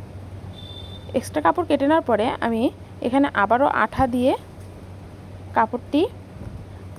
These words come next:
চুড়ির সাথে লা-, লাগিয়ে দিব। হ্যাঁ, আর আপনাদের, আহ, বলে রাখি, বি সিক্স থাউজেন্ড গ্লু আর বি সেভেন থাউজেন্ড গ্লুর মধ্যে কিন্তু অনেক তফাৎ আছে। বি সিক্স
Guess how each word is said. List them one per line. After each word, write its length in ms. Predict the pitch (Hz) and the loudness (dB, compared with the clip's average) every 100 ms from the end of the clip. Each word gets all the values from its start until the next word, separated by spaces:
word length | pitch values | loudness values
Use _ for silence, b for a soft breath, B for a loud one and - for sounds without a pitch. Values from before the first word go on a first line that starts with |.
| - | -2
চুড়ির 200 | 285 285 | 0 2
সাথে 260 | - 269 | 0 -2
লা-, 260 | 415 311 - - | 2 2 2 0
লাগিয়ে 320 | 214 196 175 | -2 0 -4
দিব। 220 | - - - - - | -6 -8 -10 -10 -6
হ্যাঁ, 220 | 370 381 247 - - - - - - - - - - - - - - - - - - - - - B B B B B - - - - - | -2 -2 -4 -8 -16 -16 -16 -16 -16 -16 -14 -14 -14 -14 -14 -14 -12 -14 -14 -14 -14 -14 -14 -14 B B B B B -16 -16 -14 -14 0
আর 360 | 233 233 247 214 | 6 8 8 6
আপনাদের, 500 | 233 240 269 285 320 320 | 6 6 4 4 4 4
আহ, 840 | 302 - - - - - 214 208 208 | 2 0 -12 -14 -12 0 4 4 6
বলে 200 | 247 262 | 4 6
রাখি, 380 | 294 285 233 294 | 4 2 -2 0
বি 220 | 208 240 | -2 -4
সিক্স 300 | - 247 - | -2 -4 2
থাউজেন্ড 360 | 320 320 339 294 | 4 4 4 2
গ্লু 300 | 254 247 330 | 2 2 4
আর 120 | 240 | 2
বি 220 | 202 240 | 2 -2
সেভেন 380 | - 247 240 285 | 0 2 4 4
থাউজেন্ড 340 | 320 320 302 | 4 4 2
গ্লুর 180 | 233 247 | 2 2
মধ্যে 260 | 269 262 269 | 2 2 0
কিন্তু 220 | 254 247 | 2 2
অনেক 180 | 202 226 | 0 0
তফাৎ 300 | 226 220 247 | 0 0 0
আছে। 280 | 269 240 277 B B B B | 0 2 0 B B B B
বি 160 | 214 277 | 2 2
সিক্স 280 | - 262 | 4 0